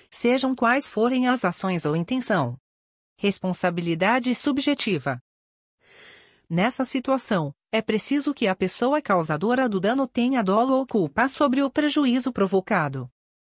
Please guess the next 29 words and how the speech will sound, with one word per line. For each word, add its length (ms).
Isso 280
significa 640
que 140
ela 240
precisa 480
ter 200
agido 380
de 100
maneira 480
consciente, 880
negligente 640
ou 140
imprudente 640
para 260
que 120
a 40
responsabilidade 1080
lhe 140
seja 320
imputada. 680
Aqui, 480
é 100
importante 640
a 60
comprovação 680
de 100
dolo 360
ou 120
culpa. 460